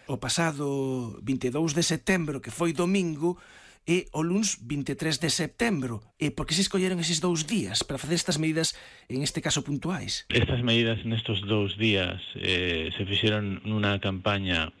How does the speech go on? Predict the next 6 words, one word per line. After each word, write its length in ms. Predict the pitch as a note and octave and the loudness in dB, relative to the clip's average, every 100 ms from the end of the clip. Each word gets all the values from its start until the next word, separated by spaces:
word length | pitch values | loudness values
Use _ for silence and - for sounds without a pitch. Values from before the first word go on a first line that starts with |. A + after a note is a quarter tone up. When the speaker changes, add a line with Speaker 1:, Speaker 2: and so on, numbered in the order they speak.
| - | -6
Speaker 2:
englobada 480 | G2+ F#2 F2+ G#2 G2+ | -4 0 2 2 0
no 160 | F#2 E2+ | -2 -6
proxecto 800 | F#2 - G2 - F#2 F2+ F2 E2+ | -6 -4 -6 -2 -2 0 0 0
xeral, 480 | - F#2 F#2+ F#2 - - - - - - - | 0 2 0 -2 -8 -16 -18 -16 -16 -20 -6
eh, 640 | - G2+ G2 F#2 F2+ F2+ - - - - - | 0 2 4 2 0 -4 -10 -20 -20 -16 0
centrada 800 | A#2+ A2 A#2+ A#2 A2+ A#2 A2+ A2+ | 0 2 2 2 0 0 -2 -4